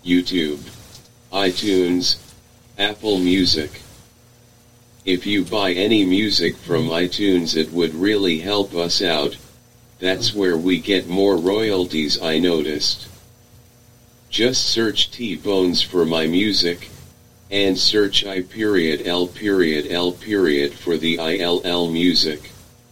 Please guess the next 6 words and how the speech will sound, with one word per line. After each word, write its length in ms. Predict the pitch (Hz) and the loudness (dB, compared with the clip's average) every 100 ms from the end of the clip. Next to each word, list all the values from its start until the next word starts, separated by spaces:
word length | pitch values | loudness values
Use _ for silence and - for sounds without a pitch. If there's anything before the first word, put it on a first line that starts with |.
| _ _ _ - _ _ _ - _ - | _ _ _ -20 _ _ _ -20 _ -4
People 380 | 135 131 120 101 | 0 2 2 0
can 320 | - 101 82 | 0 0 0
find 460 | - 104 92 82 | -2 0 2 0
me 200 | 82 80 | 0 0
on 200 | 82 80 | 0 -2
Facebook. 880 | 80 - 95 87 - - 101 92 - | -4 0 2 2 2 0 -2 -2 -4